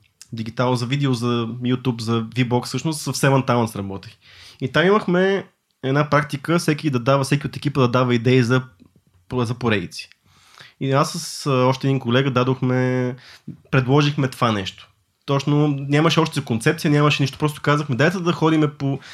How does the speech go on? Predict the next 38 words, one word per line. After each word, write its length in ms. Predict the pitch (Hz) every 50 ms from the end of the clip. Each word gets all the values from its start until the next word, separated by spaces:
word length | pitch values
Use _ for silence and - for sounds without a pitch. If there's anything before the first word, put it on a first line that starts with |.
| - - - - -
яките 340 | 135 143 147 147 - - 139
места“, 380 | 127 127 - - - 147 143
се 100 | 147 147
вдъхнових 360 | 139 127 131 - 135 147 147 151
между 160 | 131 117 113
другото 300 | 131 139 147 143 135 120
от 120 | 113 -
Трявна. 300 | - 135 127 120 101 101 90 92 _
Трявна, 240 | 131 127 131 131
не 60 | 123 123
знам 140 | 127 135
дали 100 | 131 131
сте 120 | 127 - -
ходили 300 | - 131 127 123 120 117
там, 140 | - 143 147
но 80 | 139
то 180 | 131 - 139 135
е 60 | 135
града 220 | 123 123 120 117
на 100 | 135 135
занаятите. 520 | 117 120 120 117 117 117 117 - - - - _ _ - - - - _
И 60 | 143
там 160 | 135 147 151
е 20 | 147
една 140 | 139 143 143
улица, 260 | 151 160 156 - 147
по 180 | - _ -
която 320 | - - 139 147 147 143 139
може 220 | 143 143 143 139
да 80 | 123 120
видите 320 | 120 135 143 143 135 147
дърворезбари, 720 | 135 120 131 139 135 143 143 135 113 104 117 123 131 135 131
ножари, 380 | 131 127 120 127 123 120 131
всичко 240 | 131 - - - 151
може 200 | 139 127 117 107
да 60 | 110
видите 240 | 104 107 107 - _
там. 200 | - 110 127 185